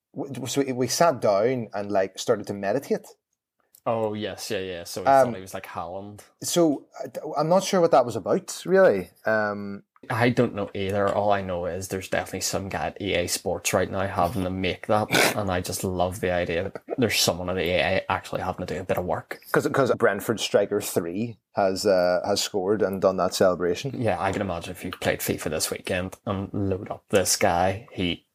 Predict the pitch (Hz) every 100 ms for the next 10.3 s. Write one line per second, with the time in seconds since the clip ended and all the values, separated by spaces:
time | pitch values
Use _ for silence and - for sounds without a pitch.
0 | _ 123 98 95 - 107 95 85 - 92
1 | 90 87 82 95 87 80 98 90 87 92
2 | - - - _ - 98 92 - - -
3 | - 131 127 127 117 98 95 104 104 101
4 | - 110 110 107 - - - - 120 113
5 | 123 127 117 98 95 104 98 101 101 101
6 | 98 - 87 90 104 101 87 87 87 85
7 | 87 90 82 82 90 87 - 107 101 85
8 | - 90 101 85 - 104 98 98 92 90
9 | - 92 104 101 110 107 _ _ _ _
10 | 101 98